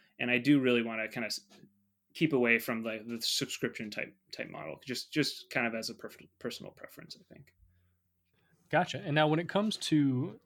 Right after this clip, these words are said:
Speaker 2: the cost of production, what are
Speaker 1: Mm-hmm.
Speaker 2: things that someone needs to, to be aware of as far as, like, how much is it gonna cost me to make one of these games? What are the, the, maybe the hidden costs that are involved that maybe people don't think about, and also just the,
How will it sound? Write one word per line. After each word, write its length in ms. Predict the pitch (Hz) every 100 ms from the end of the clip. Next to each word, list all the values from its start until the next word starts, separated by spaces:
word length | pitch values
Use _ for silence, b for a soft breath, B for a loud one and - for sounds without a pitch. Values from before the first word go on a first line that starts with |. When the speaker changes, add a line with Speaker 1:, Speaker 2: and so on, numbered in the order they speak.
| -
Speaker 2:
the 480 | 127 131 123 120 120
cost 360 | - 185 165 -
of 140 | 131
production, 540 | - 123 - - 107 - B B B -
what 100 | 190
are 60 |
Speaker 1:
Mm-hmm. 100 | 135
Speaker 2:
things 380 | 139 156 147 127
that 380 | 127 127 139 - _
someone 300 | - 151 143
needs 220 | 139 135
to, 260 | - 131 127
to 100 | 131
be 120 | 135
aware 360 | 123 139 160 151
of 240 | 147 139
as 280 | - 123 -
far 320 | - 131 127
as, 120 | 120
like, 160 | 123 113
how 80 | 247
much 140 | 349
is 40 | 320
it 60 |
gonna 120 | 233 185
cost 320 | - 180 -
me 120 | 156
to 160 | 123 143
make 320 | 131 208 - b b b _
one 180 | 143 151
of 140 | 123
these 180 | 127 120
games? 320 | 151 131 113
What 140 | 135
are 60 | 151
the, 300 | 131 123 120 - _ _ 135
the, 120 | 120
maybe 220 | 120 139 120
the 80 |
hidden 240 | - 180 170
costs 240 | 170 160
that 100 | 165
are 60 | 156
involved 380 | 151 156 156 135
that 120 | -
maybe 200 | 165 131
people 240 | 127 135
don't 120 | 135 -
think 160 | 165 151
about, 260 | 147 151
and 100 | 165
also 240 | 127 127 143
just 300 | 139 135 -
the, 140 | 127